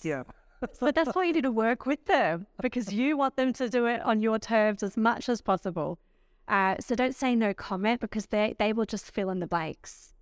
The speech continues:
Speaker 2: Again, it's that question, are they going to find out about this or write about it without my help?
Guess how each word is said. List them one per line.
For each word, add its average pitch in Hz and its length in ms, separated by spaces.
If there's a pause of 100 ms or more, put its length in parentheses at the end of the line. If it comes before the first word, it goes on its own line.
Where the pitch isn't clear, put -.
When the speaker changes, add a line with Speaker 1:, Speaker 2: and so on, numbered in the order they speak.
(380)
Speaker 2:
Again, 220 280
it's - 120
that - 160
question, 202 400 (100)
are 208 100
they 220 160
going 208 240
to 220 100
find 196 260
out 185 100
about 175 300
this - 240
or 175 40
write 175 240
about 170 300
it 170 180
without 180 380
my 196 160
help? 226 400